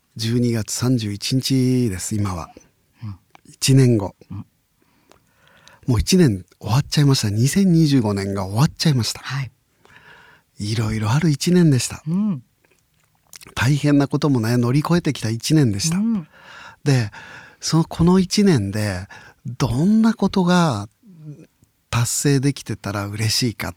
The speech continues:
Speaker 1: ていうのを、今ちょっと胸に手を当ててね、胸に未来の自分が住んでるんで、
Speaker 2: うん。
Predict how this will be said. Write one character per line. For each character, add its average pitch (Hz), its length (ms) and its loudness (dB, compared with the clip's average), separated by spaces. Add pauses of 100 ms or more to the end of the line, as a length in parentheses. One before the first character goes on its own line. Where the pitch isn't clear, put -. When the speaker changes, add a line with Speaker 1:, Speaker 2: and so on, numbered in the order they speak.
(120)
Speaker 1:
て 107 80 -8
い 107 60 -4
う 110 80 -4
の 113 120 -4
を、 127 320 0 (480)
今 131 240 4
ち - 120 -4
ょ - 20 0
っ 107 40 -4
と - 220 -10
胸 123 320 4
に 135 140 2
手 110 160 -4
を 95 120 -4
当 90 60 -10
て - 160 -16
て - 120 -12
ね、 101 200 -8 (440)
胸 170 300 4
に 139 260 4
未 123 200 4
来 147 180 4
の 92 100 -6
自 98 160 -8
分 127 180 2
が 123 160 2
住 170 260 0
ん 131 40 2
で 98 100 -8
る 98 100 -16
ん 104 140 -16
で、 - 80 -10
Speaker 2:
う - 40 -6
ん。 135 280 -4